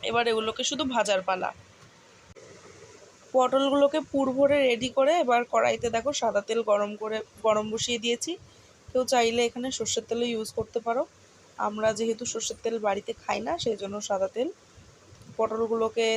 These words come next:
ছাকা তেলে ভেজে নেব, গ্যাস কমিয়ে ছাকা তেলে পটলগুলো ধীরে ধীরে ভেজে নেব। এখানে দেখো, পটলের মুখ ছেড়ে যাচ্ছিলো বলে আমি পরে আবার একটু আটা লাগিয়ে দিয়েছিলাম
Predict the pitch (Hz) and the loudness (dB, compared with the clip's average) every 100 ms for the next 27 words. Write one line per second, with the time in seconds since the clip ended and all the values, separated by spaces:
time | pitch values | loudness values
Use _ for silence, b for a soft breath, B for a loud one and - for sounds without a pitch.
0 | 220 - 202 208 220 226 220 214 220 208 | -2 -4 -4 -2 -2 -2 -2 -2 -2 -2
1 | 214 302 - - - - - _ - - | 0 -2 -4 -20 -20 -20 -20 _ -20 -20
2 | - - - - - - - - _ _ | -20 -20 -20 -20 -20 -20 -20 -20 _ _
3 | - - - - - - - 220 220 226 | -20 -20 -20 -20 -20 -20 -20 -8 0 2
4 | 247 - - 247 233 233 247 339 - 233 | 2 -2 -2 -2 0 0 0 -2 -2 -2
5 | 214 214 220 226 285 302 220 202 202 214 | -2 -2 -2 0 0 -2 -4 -6 -6 -4
6 | 220 233 226 220 226 240 196 214 214 226 | -4 -2 0 0 0 0 0 -2 0 0
7 | 330 - - - - - 220 233 240 233 | -2 -6 -20 -20 -20 -16 -6 -4 0 0
8 | 226 277 233 220 233 233 226 - - 220 | 0 0 0 0 0 0 -2 -4 -4 -2
9 | 220 214 - 226 226 240 233 226 220 202 | -2 -4 -4 -4 0 0 0 -2 -2 0
10 | 208 214 220 240 - 208 226 226 220 214 | 0 -2 -4 -4 0 0 2 2 2 0
11 | 214 208 208 208 208 | -8 -6 -8 -6 -4